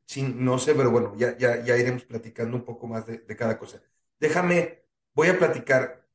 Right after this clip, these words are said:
muy brevemente y muy rápidamente, nada más para entrar en contexto, la,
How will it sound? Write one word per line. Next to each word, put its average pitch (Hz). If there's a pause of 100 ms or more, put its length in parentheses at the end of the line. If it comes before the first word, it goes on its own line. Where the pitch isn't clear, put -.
(140)
muy 214
brevemente 165
y -
muy 147
rápidamente, 131
nada 135
más 156
para 156
entrar 123
en 135
contexto, - (920)
la, 131